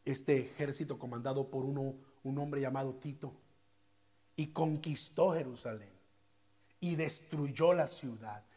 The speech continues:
y destruyó el templo, y destruyó sus muros. Y no se ha vuelto a reedificar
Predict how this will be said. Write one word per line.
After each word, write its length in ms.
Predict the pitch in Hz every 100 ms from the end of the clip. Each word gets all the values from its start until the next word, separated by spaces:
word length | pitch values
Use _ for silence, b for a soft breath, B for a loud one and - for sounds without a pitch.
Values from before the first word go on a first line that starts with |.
| b 147
y 140 | 160
destruyó 760 | 165 - - 170 156 - 170
el 160 | 170 165
templo, 640 | - 151 156 160 147 131 B B
y 160 | 180 180
destruyó 800 | 170 - - 170 160 131 190 220
sus 360 | - 220 196 180
muros. 760 | 170 190 208 220 - - - - - - - - _ _ - - _ _ _ -
Y 160 | 135 117
no 500 | 120 156 190 190 185
se 320 | - - 120
ha 100 | 117
vuelto 540 | 113 131 131 127 117
a 60 | 104
reedificar 800 | 107 101 98 - 101 - 175